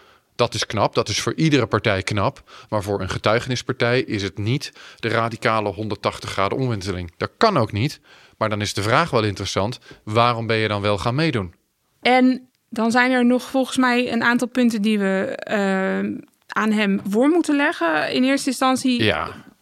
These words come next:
Speaker 1: ik heb er eentje die echt wel op mijn lippen brandt. Als je
Speaker 2: Vertel.
Speaker 1: die zou willen voorleggen. En dat is dat hij en ook Leslie Arp, maar vooral hij, heel scherp was in de onderhandelingen met de mos. Toen de mos die tweet stuurde, "Hey, het vertrouwen van de onderhandelingstafel is gebroken.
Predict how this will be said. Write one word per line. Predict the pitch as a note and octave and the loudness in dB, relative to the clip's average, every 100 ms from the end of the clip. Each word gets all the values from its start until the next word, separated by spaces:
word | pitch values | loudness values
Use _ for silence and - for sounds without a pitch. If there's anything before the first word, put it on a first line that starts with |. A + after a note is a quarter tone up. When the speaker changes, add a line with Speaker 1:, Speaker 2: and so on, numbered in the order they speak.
| _ - | _ -4
Speaker 1:
ik | A#2+ | 2
heb | C3+ | 2
er | C3+ C#3+ | 4 4
eentje | D3+ D3+ | 4 4
die | B2 - | 0 4
echt | C3+ - - | 2 2 0
wel | A#2+ A2+ | 2 2
op | A#2 | 0
mijn | G#2 F#2+ | -2 -2
lippen | G2+ G#2 | -2 -2
brandt. | F#2 G2 F2 - _ - - - - | -2 -2 -4 -12 _ -20 -20 -20 -2
Als | A2 | 0
je | A#3 | 4
Speaker 2:
Vertel. | G3+ | 4
Speaker 1:
die | F#3 | 6
zou | G#2 | 4
willen | G#2 G2+ | 4 2
voorleggen. | G2 G2 F#2 F#2 G#2 | 2 2 2 0 4
En | |
dat | C3 C3 | 4 4
is | C3 A#2 | 2 2
dat | B2 A2+ | 2 0
hij | A2 A#2 A2+ A2+ - | 2 2 0 -2 -4
en | A#2 G#2 G#2 - _ | -2 -2 -4 -8 _
ook | A2+ A2+ | -2 0
Leslie | G#2+ - G#2 | -2 0 2
Arp, | G#2 - | 2 2
maar | G#2 | -2
vooral | G#2 A2+ G#2 | 0 0 2
hij, | G#2+ A2+ - - - | 0 0 -4 -14 -20
heel | - G#2+ C3+ C#3+ | -4 2 4 2
scherp | - B2+ B2 | 2 2 2
was | B2 A2+ | 0 -2
in | A#2+ G#2+ | -2 -2
de | |
onderhandelingen | G#2+ G#2 G#2+ A2+ G#2 G#2+ | 0 2 0 0 -2 -2
met | G2+ | -2
de | G2+ | -2
mos. | G2+ G#2 G#2 - - | 0 0 -2 -8 -10
Toen | - G#2+ G#2 | -4 -2 -2
de | G2 | -2
mos | G#2 - | -4 -4
die | G#2 | -6
tweet | - B2 | -4 -4
stuurde, | - A#2 A2 G#2 G2 - - - | 0 0 2 2 0 -10 -20 -2
"Hey, | A#2 A2+ G2 - - _ - | 2 2 2 -4 -18 _ -8
het | A2 G#2 | -4 -4
vertrouwen | - - A2+ A2 G2+ | -4 0 2 2 0
van | G#2+ | -2
de | G2+ | -2
onderhandelingstafel | A2 G2+ G#2+ G#2 - G2+ G2 - | 0 0 0 -2 0 2 0 -2
is | - | -4
gebroken. | - G#2 A2+ A2+ A2+ | -2 2 2 4 0